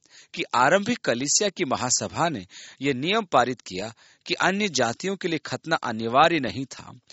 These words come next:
और न ही उनके उद्धार के लिए यह आवश्यक था। परमेश्वर का आत्म व्यवस्था के अभाव में भी मनुष्यों के मन में काम कर सकता है, इसलिए उन्हें यह निर्देश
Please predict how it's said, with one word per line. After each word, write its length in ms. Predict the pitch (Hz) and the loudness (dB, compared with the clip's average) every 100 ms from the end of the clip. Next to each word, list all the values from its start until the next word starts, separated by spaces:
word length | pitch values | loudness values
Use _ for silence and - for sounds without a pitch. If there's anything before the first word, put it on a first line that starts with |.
| - - - | -20 -4 6
और 200 | 170 175 | 8 8
न 80 | |
ही 200 | 208 202 | 4 2
उनके 260 | 220 180 151 | -2 -2 0
उद्धार 520 | 123 101 - 120 139 | -2 -2 -2 2 2
के 160 | 127 135 | 0 -4
लिए 160 | 123 | -2
यह 180 | 127 117 - | -2 -4 -4
आवश्यक 380 | 92 95 - 175 | -6 -2 -4 -4
था। 200 | - - - _ _ - _ - _ - | -12 -14 -16 _ _ -20 _ -20 _ -2
परमेश्वर 480 | 120 120 143 - | 0 0 0 0
का 220 | 139 147 - - | 2 2 2 4
आत्म 340 | 135 151 147 | 4 4 -2
व्यवस्था 480 | 131 127 127 - 135 | -2 -2 -4 -2 -2
के 140 | 123 | 0
अभाव 380 | 113 98 120 147 | -2 0 4 4
में 180 | 147 131 | 4 -2
भी 260 | 113 127 104 - - - | -2 -4 -6 -16 -16 -2
मनुष्यों 440 | 110 160 170 202 | 0 2 4 2
के 140 | 185 131 | 2 0
मन 260 | 117 139 | 2 2
में 200 | 156 143 127 | 2 -2 -2
काम 280 | - 120 139 | 2 2 2
कर 160 | 135 117 | -2 -4
सकता 380 | - 117 - 123 | -4 -6 -2 -2
है, 220 | - - _ _ - | -2 -14 _ _ -8
इसलिए 280 | 117 139 123 | -6 -2 -2
उन्हें 300 | 123 123 123 | 0 2 0
यह 60 | |
निर्देश 380 | 117 113 117 135 | 0 -2 2 2